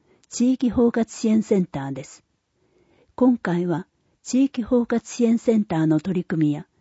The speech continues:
いつまでも元気で過ごすための地域の活動などをお知らせします。問い合わせ、高齢者健やか支援課。電話、八二九の一一四六。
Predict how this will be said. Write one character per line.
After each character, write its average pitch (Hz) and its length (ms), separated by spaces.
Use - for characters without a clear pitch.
い 269 140
つ 269 120
ま 196 140
で 170 80
も 165 160
元 247 240
気 196 140
で 170 100
過 - 160
ご 190 80
す - 160
た 196 120
め 165 120
の 156 260
地 262 220
域 220 160
の 160 140
活 202 260
動 214 220
な 202 120
ど 151 140
を 160 220
お 180 80
知 - 100
ら 156 140
せ 156 100
し - 160
ま 147 140
す。 - 200
問 208 200
い 202 60
合 185 80
わ 180 160
せ、 - 260
高 240 240
齢 247 240
者 160 240
健 226 300
や 226 100
か 202 140
支 - 180
援 165 220
課。 - 240
電 175 260
話、 165 220
八 - 320
二 262 240
九 165 300
の 160 320
一 240 340
一 190 220
四 160 240
六。 - 260